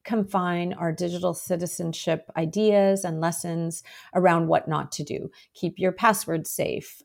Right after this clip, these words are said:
um, you know, uh, uh, don't cyberbully, those kinds of things. Um, all very, very important, like I said, um, but certainly important in the context of using some of these skills.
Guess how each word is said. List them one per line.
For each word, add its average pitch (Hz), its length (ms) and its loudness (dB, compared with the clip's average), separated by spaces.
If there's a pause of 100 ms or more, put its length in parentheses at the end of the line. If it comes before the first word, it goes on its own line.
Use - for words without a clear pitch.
um, 147 540 -2 (180)
you 180 120 2
know, 156 360 2
uh, - 60 -4 (240)
uh, 156 200 4 (200)
don't 147 240 4
cyberbully, 175 840 2
those 185 300 4
kinds 156 500 -4
of 151 80 -10
things. - 560 -8 (280)
Um, 190 200 4
all 254 240 12
very, 202 300 6
very 165 240 4
important, 175 640 0
like 180 160 2
I 165 80 6
said, 175 540 6 (240)
um, 185 180 4
but 214 180 4
certainly 254 360 4
important 196 440 2
in 170 120 2
the 165 80 -2
context - 920 -4
of 156 200 4
using 156 480 -2
some 151 200 -6
of 139 100 -6
these 139 200 -6
skills. - 640 -6